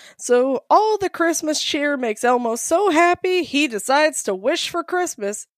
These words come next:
every day, and then somehow Santa shows up right after he makes the wish, and he's like, "No, this is bad!"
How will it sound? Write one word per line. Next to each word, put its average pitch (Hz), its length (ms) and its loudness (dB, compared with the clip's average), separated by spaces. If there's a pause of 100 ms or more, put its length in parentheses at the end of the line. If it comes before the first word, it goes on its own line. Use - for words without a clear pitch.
every 294 520 2
day, 214 600 2
and 190 140 -10
then 220 200 4
somehow 269 540 0 (240)
Santa 285 540 0
shows 277 340 2
up 262 160 0
right 220 440 0 (180)
after 277 500 2
he 226 60 -4
makes 208 320 -6
the 214 120 -2
wish, 208 340 0
and 208 120 -6
he's 202 180 -4
like, 190 220 -4 (160)
"No, 466 440 6
this 415 220 -2
is 320 200 -6
bad!" 403 720 2